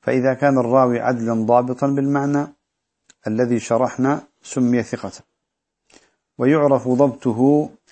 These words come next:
شون أزاني الراوي ضابطة؟ يعني معرفة شيء. استخو أجر كسيك عدل بي علماء الله عدله.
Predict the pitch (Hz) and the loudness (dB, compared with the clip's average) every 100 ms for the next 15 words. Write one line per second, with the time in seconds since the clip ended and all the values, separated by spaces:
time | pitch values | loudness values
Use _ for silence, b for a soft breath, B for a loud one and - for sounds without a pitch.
0 | - 151 143 117 113 113 117 113 110 113 | -6 -2 -2 -2 0 0 2 2 2 2
1 | 107 104 101 101 - 107 - _ _ _ | 0 -2 -4 -4 -8 -8 -10 _ _ _
2 | _ _ _ _ _ b b b b b | _ _ _ _ _ b b b b b
3 | 104 101 107 107 104 104 117 - 104 107 | -6 -4 -4 -4 -4 -4 -8 -10 -10 -10
4 | - _ _ _ _ _ - 101 - 117 | -14 _ _ _ _ _ -12 -8 -6 -4
5 | 117 113 - _ _ _ _ _ _ _ | -4 -4 -8 _ _ _ _ _ _ _
6 | _ - 107 107 127 117 117 104 - - | _ -8 -4 -4 -4 -4 -4 -4 -8 -10
7 | 123 127 113 107 110 110 113 123 120 123 | -4 -2 -2 -2 -2 -2 -2 -2 -2 -2
8 | 127 117 95 - | 0 -2 -6 -20